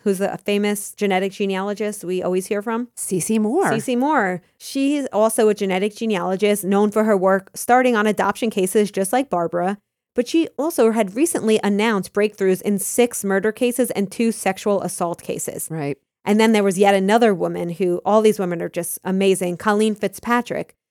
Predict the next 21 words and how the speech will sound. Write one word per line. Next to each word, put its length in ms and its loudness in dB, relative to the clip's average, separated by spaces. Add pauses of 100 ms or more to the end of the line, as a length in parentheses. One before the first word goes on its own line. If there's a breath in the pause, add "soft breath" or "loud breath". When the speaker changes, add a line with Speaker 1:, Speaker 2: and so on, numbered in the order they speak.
(120)
Speaker 1:
She 160 -4
was 180 0
a 80 2
rocket 420 0
scientist 640 -6
turned 300 0
genetic 420 0
genealogist, 720 -4 (400)
and 160 0
she 140 -2
came 200 0
out 200 0
publicly 500 2
regarding 420 0
her 160 2
work 420 2
on 140 -2
a 100 0
dozen 360 2
murder 220 0
cases. 580 -6